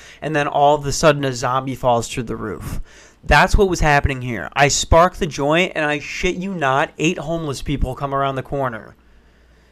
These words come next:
Like, and they're just, they're just circling me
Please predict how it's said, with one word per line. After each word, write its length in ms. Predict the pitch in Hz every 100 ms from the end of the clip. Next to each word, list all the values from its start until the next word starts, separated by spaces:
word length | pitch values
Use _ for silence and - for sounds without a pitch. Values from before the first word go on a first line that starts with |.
| _ _ _
Like, 220 | 147 147
and 160 | 160 165
they're 120 | 170
just, 360 | 160 160 135 -
they're 220 | 160 170
just 560 | 151 151 127 - - - -
circling 800 | - - 175 156 151 131 117
me 240 | 98 71